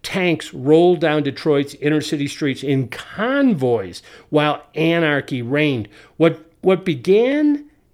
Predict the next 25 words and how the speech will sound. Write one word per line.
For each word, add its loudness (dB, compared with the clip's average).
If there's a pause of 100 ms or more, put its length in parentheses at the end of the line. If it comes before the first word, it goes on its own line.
(140)
as 2
an -2 (100)
unlicensed, -2 (340)
um, -2 (160)
as 2
a 6
raid 6
against 0
an 0
unlicensed -2 (180)
watering 2
hole, 0
ir-, -6 (240)
ironically, -2 (460)
uh, -2
known 2
to -4
the -4
local 0
black -2
residents -2
as -4 (120)
the 0
Blind 0
Pig, 0